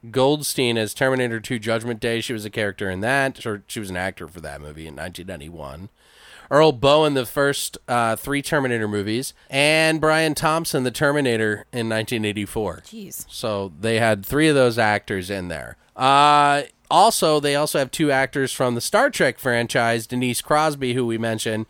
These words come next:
Speaker 1: who's from the Star Trek T N G, The Next Generation, uh, and Robert Decoy from Sons of Mogg, uh, from nineteen ninety-six. The, uh, Earl Boen guy,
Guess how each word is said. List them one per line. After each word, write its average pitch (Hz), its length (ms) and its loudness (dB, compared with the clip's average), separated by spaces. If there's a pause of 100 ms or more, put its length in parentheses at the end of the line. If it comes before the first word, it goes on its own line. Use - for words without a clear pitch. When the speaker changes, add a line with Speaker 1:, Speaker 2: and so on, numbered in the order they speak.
(140)
Speaker 1:
who's 131 160 0
from 123 180 0
the 113 80 0
Star 123 260 0
Trek 117 360 0
T 135 220 0
N 107 160 -2
G, 117 500 -2 (180)
The 104 120 -4
Next 101 260 -4
Generation, 98 800 -2 (160)
uh, 110 240 0
and 120 280 0
Robert 135 420 4
Decoy 123 680 0 (100)
from 120 300 -2
Sons 123 340 0
of 104 180 -4
Mogg, 104 500 0 (680)
uh, 101 260 -4
from 104 200 -6
nineteen 101 320 -4
ninety-six. 92 800 -8 (240)
The, 127 340 -2
uh, 113 320 2
Earl 135 380 4
Boen 123 420 2
guy, 147 380 2